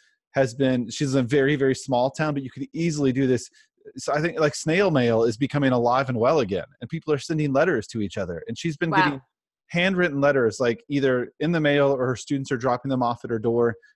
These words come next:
Speaker 1: And then she's writing letters and dropping them off at her students' doors without making the, the physical contact, but just
Speaker 2: Yeah.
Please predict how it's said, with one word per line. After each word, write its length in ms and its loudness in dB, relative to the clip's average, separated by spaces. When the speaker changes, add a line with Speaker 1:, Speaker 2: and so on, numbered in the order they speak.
Speaker 1:
And 120 0
then 100 2
she's 280 -2
writing 260 2
letters 300 2
and 100 -4
dropping 240 -4
them 120 -4
off 180 -2
at 40 -10
her 80 -2
students' 300 -6
doors 280 0
without 300 0
making 320 -4
the, 220 0
the 100 0
physical 480 -2
contact, 760 -2
but 120 0
just 260 -4
Speaker 2:
Yeah. 280 -4